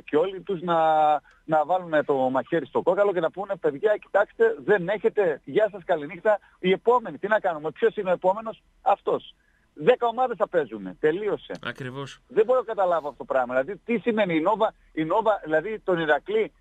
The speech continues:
Speaker 1: μέσα σε μία νύχτα δεν είπε τίποτα κανένας, μπαμ, ρίξτε τον γάμα εθνική, ενώ ο Παναθηναϊκός είναι το μεγαλύτερο όνομα.
Speaker 2: Μα
Speaker 1: Όχι,
Speaker 2: βλέπεις,
Speaker 1: ρε παιδιά.
Speaker 2: ψάχνονται τώρα να αλλάξουν τα αρθράκια. Να βάλουν δηλαδή, θα είναι το σκάνδαλο της πεντηκοντα-, πεντηκονταετίας, να πούν τι,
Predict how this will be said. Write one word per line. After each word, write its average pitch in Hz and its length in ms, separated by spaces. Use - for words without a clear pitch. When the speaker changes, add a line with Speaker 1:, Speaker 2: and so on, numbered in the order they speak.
Speaker 1:
μέσα 185 260
σε 170 140
μία 180 540
νύχτα 190 240
δεν 185 180
είπε 190 200
τίποτα 208 380
κανένας, 180 480
μπαμ, 190 300
ρίξτε 160 300
τον 165 160
γάμα 185 200
εθνική, 156 520
ενώ 156 240
ο 196 40
Παναθηναϊκός 180 600
είναι 226 220
το 156 80
μεγαλύτερο 147 500
όνομα. 139 360
Speaker 2:
Μα 175 140
Speaker 1:
Όχι, 180 80
Speaker 2:
βλέπεις, 196 360
Speaker 1:
ρε 175 120
παιδιά. 135 200
Speaker 2:
ψάχνονται 220 640
τώρα 170 440
να 185 180
αλλάξουν 233 500
τα 240 140
αρθράκια. 233 720
Να 143 200
βάλουν 240 400
δηλαδή, 185 340
θα 208 120
είναι 220 80
το 185 100
σκάνδαλο 220 520
της 180 140
πεντηκοντα-, 147 520
πεντηκονταετίας, 147 880
να 143 140
πούν 220 200
τι, 233 200